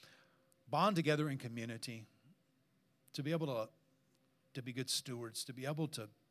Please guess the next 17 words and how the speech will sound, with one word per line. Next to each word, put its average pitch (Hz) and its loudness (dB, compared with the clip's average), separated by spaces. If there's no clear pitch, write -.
make 151 2
a 156 4
difference 135 0
in 120 -4
each 131 -2
other's 135 0
lives 131 2
as 131 -8
well 131 0
as 127 -4
in 123 -4
the 120 -4
people 143 2
God 113 -4
sends 110 -4
us. - -2
Um, 120 -10